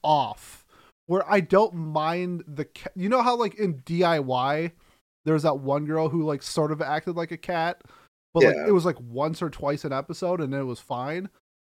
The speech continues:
Speaker 1: That amount is good to me. When it's, like, every scene she's in, she's some different version of a cat, whether it's, like, a playful cat or a feisty cat or a curiosity cat. Like, which version of the cat is she gonna be in this situation? It's like,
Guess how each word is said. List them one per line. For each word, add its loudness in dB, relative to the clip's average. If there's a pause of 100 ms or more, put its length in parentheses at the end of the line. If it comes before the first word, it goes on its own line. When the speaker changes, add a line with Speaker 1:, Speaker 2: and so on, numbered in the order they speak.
(320)
Speaker 1:
That 6
amount 2
is -4
good -2
to -10
me. -14 (240)
When -2
it's, -4
like, -4 (160)
every -2
scene -8
she's -4
in, -4
she's -6
some -4
different -6
version -6
of -6
a -12
cat, -4 (480)
whether 0
it's, -6
like, -6
a -4
playful -4
cat -8
or -2
a -4
feisty -8
cat -6
or -6
a -12
curiosity -8
cat. -16 (200)
Like, -8 (720)
which 2
version 0
of 0
the -4
cat 0
is -2
she -10
gonna -4
be -4
in -6
this -8
situation? -8
It's -14
like, -8